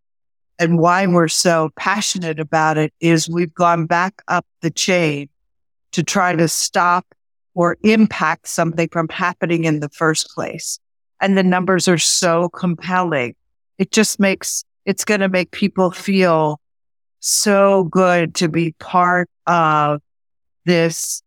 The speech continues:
movement. You know, people are always looking to make an impact. How do I make a difference?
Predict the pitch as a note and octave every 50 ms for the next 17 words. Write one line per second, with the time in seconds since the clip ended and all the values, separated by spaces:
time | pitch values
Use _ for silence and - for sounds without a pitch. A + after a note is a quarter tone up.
0 | _ _ _ _ - D3+ D#3 E3+ G3+ B3+ D#4 E4+ E4 - _ E3+ D#3+ D3 C3+ C3+
1 | - - - - - - _ _ _ - G3 F#3+ F3+ - A#3 G#3 A3 A3+ G#3 -
2 | - F#3+ F#3+ G3 G3 F#3 - F#3 F#3 F3+ - - F3+ E3+ - - F3 D#3+ D#3+ D#3
3 | - E3+ E3 E3 F#3 F#3+ F#3 - - G3 F#3 F3 F3+ - _ _ _ _ _ -
4 | G3 F#3+ G3 F#3+ F3 E3+ E3+ E3+ E3+ - - E3 D#3 - F3+ F3+ F3 _ F#3+ F3+
5 | F3 E3+ E3+ - - - - -